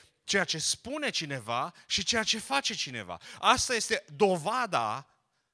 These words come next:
ca acel profet să nu fie fals, să nu fie viclean, în termenii Scripturii. Și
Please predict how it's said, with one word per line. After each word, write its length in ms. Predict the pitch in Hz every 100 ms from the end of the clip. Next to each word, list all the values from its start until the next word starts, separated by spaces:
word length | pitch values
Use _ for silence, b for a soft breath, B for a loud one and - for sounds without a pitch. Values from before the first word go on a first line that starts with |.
| _ _ _ _ _
ca 420 | - 143 127 127 _
acel 320 | - 156 160
profet 580 | - 175 135 - 120 -
să 180 | - 123
nu 140 | 160
fie 180 | 165 160
fals, 920 | - - 151 98 87 - - - - _ _ _ _ _ _ _ _
să 80 | _
nu 80 | 117
fie 160 | 117
viclean, 540 | 90 95 - 98 87 -
în 640 | 92 _ _ _ _ _ _
termenii 340 | 92 82 85
Scripturii. 500 | - 78 _ 73 _ _ _ _ _ _ _ _ _ _ _ _ _ _ _ B B B B B B B _ _ _ _
Și 480 | - 208 220 214